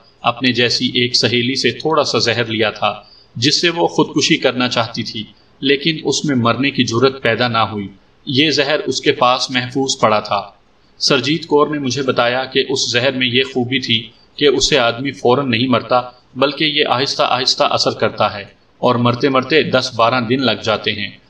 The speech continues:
सरजीत कौर ने अपने खामिन की शराब की बोतल में ये जहर मिला दिया। रात को खामिन शराब के साथ जहर पी गया।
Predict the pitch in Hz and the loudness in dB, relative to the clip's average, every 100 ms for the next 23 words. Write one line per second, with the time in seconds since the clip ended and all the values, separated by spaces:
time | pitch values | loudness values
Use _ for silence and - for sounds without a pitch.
0 | _ _ - 139 120 143 147 139 135 139 | _ _ 0 0 2 0 2 4 4 2
1 | 139 123 127 131 - 123 131 131 131 - | 0 0 0 -2 0 0 -2 -4 -2 0
2 | 113 120 120 131 110 110 135 127 117 113 | 4 2 2 -4 0 0 0 0 0 2
3 | 113 117 117 120 120 110 107 104 120 107 | 0 0 -2 -2 -2 0 0 0 0 -2
4 | 107 - _ _ 117 127 135 139 135 131 | -4 -16 _ _ 2 2 0 -2 0 0
5 | 131 131 135 120 120 120 - - 117 113 | 0 -2 0 2 0 -2 -2 2 2 2
6 | 117 117 117 117 101 107 98 | -2 -2 -2 -4 -2 -2 -2